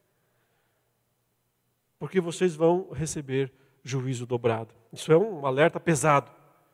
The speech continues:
Mas, por outro lado, também nós temos uma promessa de uma recompensa dobrada para aqueles que exercerem corretamente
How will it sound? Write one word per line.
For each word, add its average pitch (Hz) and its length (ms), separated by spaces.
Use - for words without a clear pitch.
Mas, - 140
por 190 140
outro 175 180
lado, 165 180
também 156 280
nós 156 200
temos 135 580
uma 160 160
promessa 156 600
de 165 100
uma 185 160
recompensa 156 680
dobrada 123 560
para 139 260
aqueles 127 480
que 165 180
exercerem 147 880
corretamente 156 1160